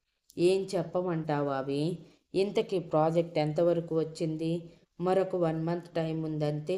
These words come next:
మర్చిపోకు. ఈ ప్రాజెక్ట్ మనకెంతో ప్రెస్టీజియస్" అని అన్నాడు. "చాలా వరకు కంప్లీటెడ్ సార్.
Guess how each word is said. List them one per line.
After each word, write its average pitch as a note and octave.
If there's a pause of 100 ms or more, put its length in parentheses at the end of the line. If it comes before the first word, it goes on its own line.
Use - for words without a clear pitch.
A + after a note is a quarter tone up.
(360)
మర్చిపోకు. D#3+ (440)
ఈ G#3
ప్రాజెక్ట్ F#3
మనకెంతో D#3
ప్రెస్టీజియస్" D#3+ (400)
అని F3+
అన్నాడు. D3+ (3500)
"చాలా F#3+
వరకు F#3
కంప్లీటెడ్ D#3+
సార్. C#3+